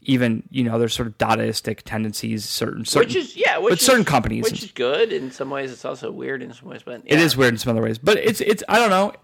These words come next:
Speaker 1: It's,
Speaker 2: No, but I agree.
Speaker 1: it's
Speaker 2: That's
Speaker 1: rad that
Speaker 2: in, that's
Speaker 1: th-,
Speaker 2: important for them
Speaker 1: it's cool
Speaker 2: to
Speaker 1: these kids
Speaker 2: know
Speaker 1: get that.
Speaker 2: about, and she gets them to know about that, and that's good. And I, I often think about that in my most depressing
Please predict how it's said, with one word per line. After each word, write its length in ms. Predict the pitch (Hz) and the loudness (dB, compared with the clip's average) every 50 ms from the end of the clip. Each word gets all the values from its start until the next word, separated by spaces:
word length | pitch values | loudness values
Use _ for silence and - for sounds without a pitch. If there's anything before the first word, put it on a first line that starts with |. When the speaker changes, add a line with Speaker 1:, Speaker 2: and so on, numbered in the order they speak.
| _ _ _ _ - - | _ _ _ _ -2 0
Speaker 1:
It's, 120 | 180 175 359 - | 4 4 4 6
Speaker 2:
No, 40 | |
but 120 | - 226 220 | 6 4 4
I 180 | 233 262 302 | 4 4 4
agree. 200 | 269 - - 202 | 2 2 2 0
Speaker 1:
it's 100 | 208 - | 0 2
Speaker 2:
That's 300 | 240 226 240 254 262 208 | 4 6 6 6 8 6
Speaker 1:
rad 80 | 220 208 | 4 2
that 40 | 202 | 2
Speaker 2:
in, 140 | 196 - - | -2 -6 0
that's 180 | - 202 208 180 | 2 2 2 4
Speaker 1:
th-, 100 | 226 214 | 0 -2
Speaker 2:
important 440 | 190 190 - 226 226 233 214 220 208 | -2 -4 2 4 4 4 4 0 0
for 120 | 214 208 | 0 2
them 140 | 190 180 180 | 2 2 2
Speaker 1:
it's 40 | 175 | 4
cool 100 | 262 262 | 4 4
Speaker 2:
to 40 | - | 6
Speaker 1:
these 160 | 240 214 - | 4 2 2
kids 240 | 139 - - 139 147 | 4 4 4 6 6
Speaker 2:
know 60 | - | 6
Speaker 1:
get 80 | - 294 | 8 8
that. 100 | 277 - | 6 6
Speaker 2:
about, 340 | - 143 139 143 151 160 156 | 6 6 6 6 6 4 4
and 160 | 143 143 139 | 2 0 -2
she 200 | - - 160 156 | -2 -2 -2 0
gets 260 | 151 170 165 160 - | 2 0 0 0 0
them 160 | - 151 143 | -2 -2 0
to 120 | - 143 131 | 0 -2 -2
know 200 | 131 131 131 127 | 0 2 2 2
about 280 | 123 127 127 127 127 | 2 2 2 2 2
that, 360 | 139 147 151 156 160 160 _ _ _ _ _ _ _ _ _ _ _ _ - | 0 0 2 0 0 -2 _ _ _ _ _ _ _ _ _ _ _ _ -2
and 180 | - 131 139 139 | 0 0 2 2
that's 180 | 143 139 - | 2 0 -2
good. 400 | 143 143 151 165 180 170 139 127 131 | -4 0 2 4 4 4 4 2 2
And 140 | 139 147 | 2 4
I, 280 | 185 190 190 208 208 - - | 6 6 6 6 6 4 4
I 200 | - 175 190 196 | 4 6 6 8
often 380 | 180 175 165 - 175 156 156 156 | 6 6 4 2 -4 -4 -4 -8
think 260 | - - 160 156 156 | -2 2 2 2 2
about 260 | 165 151 151 143 143 139 | 2 2 4 4 4 6
that 180 | 147 143 143 139 | 4 4 4 2
in 80 | 139 | 0
my 120 | 139 135 135 | 0 0 0
most 300 | 139 139 139 139 - - | 2 0 0 -2 -4 -6
depressing 720 | - - - - - 151 143 - - 143 131 127 139 | -6 -6 -4 0 2 2 2 2 -2 -4 -2 -2 -4